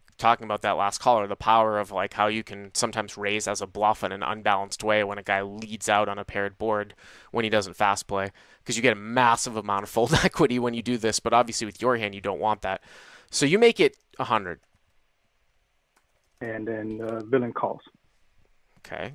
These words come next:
Speaker 1: that's pretty good. So what do you think he has? What do you think his range is?
Speaker 2: Uh, in game, during the action, I am a little afraid of, uh, pocket threes.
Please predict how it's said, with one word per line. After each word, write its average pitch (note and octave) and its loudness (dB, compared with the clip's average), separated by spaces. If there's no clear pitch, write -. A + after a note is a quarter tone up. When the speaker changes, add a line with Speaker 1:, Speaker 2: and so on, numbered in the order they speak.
Speaker 1:
that's - -6
pretty - -4
good. F#3 6
So - 4
what F3+ 10
do G#3 4
you G#3 4
think F#3 2
he F3 0
has? B2+ 4
What C3 0
do D3 2
you D3 2
think D#3 -2
his C#3+ 0
range C#3+ 2
is? G2 -6
Speaker 2:
Uh, C#3+ 6
in F#3+ 6
game, A3+ 6
during F3 6
the F3 2
action, G3 0
I C#3+ 4
am B2+ 2
a B2+ -2
little C#3 4
afraid A2+ -2
of, G#2+ -6
uh, A2 -4
pocket - -2
threes. - -16